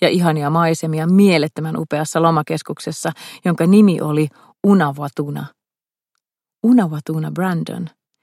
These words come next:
Neiti Unawatuna Orkidea Bambu Brandon. Hmm, mitä hän äiti siihen sanoisi? Vaimoni joutui pieneen onnettomuuteen raskauden alussa, Luke selittää sängyn vieressä.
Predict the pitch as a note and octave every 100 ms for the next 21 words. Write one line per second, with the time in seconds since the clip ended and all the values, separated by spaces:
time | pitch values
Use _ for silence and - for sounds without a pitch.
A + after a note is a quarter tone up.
0 | _ _ - G#3 B3 C4+ A3+ - F#3 E3
1 | - - - A3 B3 G#3+ D#3+ D#3 - F3
2 | D#3+ D3 - - G#3 G#3+ - - D3 C#3+
3 | C#3 C#3 _ D#3+ F3 E3+ D3+ C3 C#3+ D#3
4 | D3 C#3+ D#3 - F3 E3 _ _ _ _
5 | _ _ _ _ _ _ _ _ _ _
6 | _ E3+ D#3 D3 D3 _ _ - D#3 D#3
7 | D#3 - - D#3+ E3+ F3 E3+ F3 F3+ -
8 | _ _ _ _ _ _ _ _ _ _
9 | F3+ G#3 G#3+ F#3 E3+ E3 F3 F3 G3 F3+
10 | D#3 D3+ G3+ F#3+ C#3+ C3 B2+ B2+ C3 C3
11 | C#3+ - C3+ C3+ C#3 C3+ C#3 - D#3+ -
12 | _ _ D#3+ D3 - C#3 C#3+ - C#3+ C#3+
13 | C#3+ C#3 C#3+ C#3+ D3 -